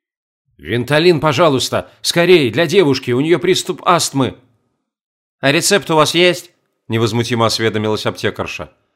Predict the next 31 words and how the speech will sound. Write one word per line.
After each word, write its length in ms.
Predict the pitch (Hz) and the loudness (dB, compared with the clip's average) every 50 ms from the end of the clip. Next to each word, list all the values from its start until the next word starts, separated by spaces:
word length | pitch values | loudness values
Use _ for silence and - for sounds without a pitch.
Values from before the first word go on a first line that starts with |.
| _ _ _ _ _ | _ _ _ _ _
«Вы 180 | - - 92 107 | -10 -6 -6 -6
что, 220 | - - 147 143 | -4 -2 0 0
не 140 | 127 120 131 | 0 0 0
видите? 520 | 127 185 165 135 143 - - 104 82 - _ | 0 0 0 -2 -2 -2 -4 -4 -6 -6 _
Это 200 | - 123 123 143 | -6 -4 -2 -2
же 140 | 127 117 170 | 0 0 0
вопрос 320 | 147 160 143 180 202 185 131 | 0 0 0 0 0 0 2
жизни 320 | 151 196 175 135 165 185 | 0 0 0 0 -2 -2
и 40 | 160 | -2
смерти! 540 | - 190 214 190 147 - - 113 - - _ _ _ _ | -2 -2 0 -2 -2 -2 -4 -6 -6 -8 _ _ _ _
Я 160 | - 143 160 | -4 -2 -2
заплачу 380 | 127 156 135 160 185 185 - 208 | -2 -2 -2 -2 -2 -2 -2 -2
сколько 340 | - - 202 175 143 202 202 | 0 2 2 2 2 2 2
нужно». 480 | 202 202 139 110 127 110 87 - - _ _ _ _ _ _ _ _ _ _ _ _ _ _ _ _ _ _ | 2 2 2 2 0 -2 -2 -4 -12 _ _ _ _ _ _ _ _ _ _ _ _ _ _ _ _ _ _
Жюли 340 | - 98 123 147 147 156 156 | -8 -4 -2 0 0 2 0
не 100 | 156 170 | 2 2
надо 240 | 175 170 143 113 110 | 2 2 2 2 2
было 160 | 98 107 107 | 0 0 -2
стараться 460 | 104 - - 120 123 151 151 - 147 | -2 -2 0 0 2 2 0 -2 -4
вызвать 380 | 127 120 104 90 90 107 110 - | -4 -4 -4 -4 -4 -6 -6 -8
к 20 | |
себе 260 | - - 127 107 101 92 | -10 -10 -6 -6 -6 -6
сочувствие. 680 | - 113 - - 120 101 - - - 82 71 69 _ _ _ _ _ _ _ _ - | -6 -8 -8 -8 -8 -8 -8 -8 -10 -12 -12 -12 _ _ _ _ _ _ _ _ -8
Рот 300 | 101 104 143 170 131 135 | -2 0 0 0 0 0
у 40 | 131 | 0
неё 200 | 127 127 131 127 | 0 2 2 2
был 180 | 127 135 127 | 2 2 2
раскрыт 420 | 127 127 123 - - 151 156 135 - | 2 0 -2 -2 -4 -6 -6 -4 -2
так 180 | 147 143 104 | -4 -4 -2
же 100 | 101 110 | -4 -8
широко, 600 | 110 - 127 120 113 110 - - 160 135 - - | -6 -4 -2 0 0 0 0 0 -2 -2 -4 -6